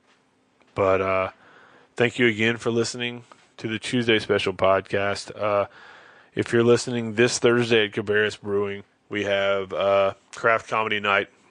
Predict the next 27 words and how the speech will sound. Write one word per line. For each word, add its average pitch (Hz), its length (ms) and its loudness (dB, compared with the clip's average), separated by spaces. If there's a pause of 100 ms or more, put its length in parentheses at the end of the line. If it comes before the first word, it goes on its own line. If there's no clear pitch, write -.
(220)
If 101 140 -14
you 104 120 -6
hear 104 200 0
this 104 200 -4
before 101 340 -4
then, 95 300 -4 (440)
uh, 98 120 2
please 120 280 0
come 113 180 -6
check 101 240 0
us - 140 -6
out. 90 300 -2 (380)
Uh, 95 180 0
Jake 101 240 -2
Manning 101 420 0
helps 98 280 -4
me 95 240 -8
put 101 260 -6
on 95 180 -2
a, 90 220 -2
an, 82 120 -6
an 87 420 -8
amazing, 98 460 -2
stellar 87 320 0
show 87 320 -2
there. 90 280 -4 (540)
Um, 90 540 -2